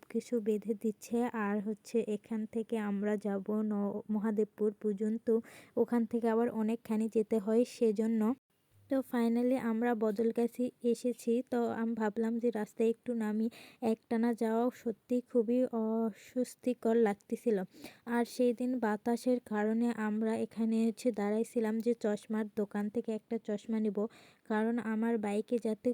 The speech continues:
খুবই অসুবিধা হচ্ছিল। তো বদলগাছি এখানে দাঁড়ায় আছি, আর সে গেছে, উম, চশমার দোকানে যে চশমা পাওয়া যায় নাকি। এই যে এখানে বাইক রেখে গেছে আর আমি পাহারা দিচ্ছি। শেষমেশ আবার আমরা বদলগাছি থেকে যাওয়া শুরু করলাম।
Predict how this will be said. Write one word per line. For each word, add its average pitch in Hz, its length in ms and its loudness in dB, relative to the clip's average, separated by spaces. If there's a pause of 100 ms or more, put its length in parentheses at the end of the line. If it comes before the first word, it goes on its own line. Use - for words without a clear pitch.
(100)
খুবই 247 400 -2
অসুবিধা 233 520 -2
হচ্ছিল। 208 440 -2 (520)
তো 269 140 2
বদলগাছি 226 580 0
এখানে 240 300 0
দাঁড়ায় 220 380 0
আছি, 214 280 0
আর 214 260 0
সে - 340 0
গেছে, 220 340 -2 (480)
উম, 226 480 -2
চশমার 233 460 0
দোকানে 214 460 0
যে 233 180 0
চশমা 220 380 -2
পাওয়া 214 280 -2
যায় 226 220 0
নাকি। 226 400 -2
এই 233 240 0
যে 247 120 0 (140)
এখানে 220 320 -2
বাইক 208 360 0
রেখে 226 280 0
গেছে 220 280 -2 (100)
আর 220 240 0
আমি 214 260 -2
পাহারা 214 400 -2
দিচ্ছি। 214 420 -2 (580)
শেষমেশ 247 500 0
আবার 240 420 -2
আমরা 226 360 0
বদলগাছি 220 640 -2 (100)
থেকে 226 360 0
যাওয়া 214 280 0
শুরু 233 300 0
করলাম। 214 380 0